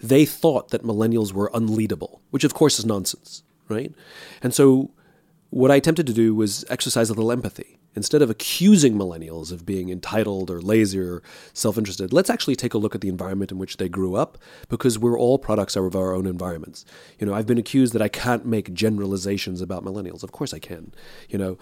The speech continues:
our grandparents who grew up during the Second World War are often, often frugal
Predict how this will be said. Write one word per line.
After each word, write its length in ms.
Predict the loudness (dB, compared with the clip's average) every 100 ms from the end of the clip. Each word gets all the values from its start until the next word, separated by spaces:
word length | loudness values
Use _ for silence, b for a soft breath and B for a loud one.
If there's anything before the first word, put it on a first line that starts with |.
| B
our 120 | -2
grandparents 560 | 0 2 0 0 -4 -4
who 60 | -4
grew 180 | 0
up 100 | 0
during 380 | 0 0 0 -4 b b
the 80 | -6
Second 320 | -4 -2 0
World 180 | 0 0
War 360 | 2 2 0
are 140 | -2 -6
often, 360 | -4 -4 -4 -4
often 320 | -4 -4 -6 B B
frugal 540 | -12 4 6 8 6